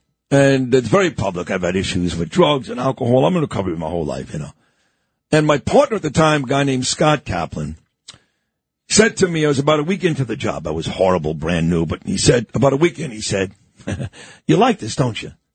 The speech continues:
And I said, "Yeah, I, I do." He said, "Let me tell you this, my friend.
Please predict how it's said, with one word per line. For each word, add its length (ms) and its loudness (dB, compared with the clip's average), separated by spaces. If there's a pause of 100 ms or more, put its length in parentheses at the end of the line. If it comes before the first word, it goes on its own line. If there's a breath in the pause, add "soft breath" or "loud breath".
(180)
And 100 0
I 40 -2
said, 240 -4
"Yeah, 280 0
I, 200 -6
I 60 0
do." 280 -2
He 60 -14
said, 240 -6 (640 soft breath)
"Let 100 2
me 80 2
tell 160 4
you 100 2
this, 220 -4
my 140 -6
friend. 360 -10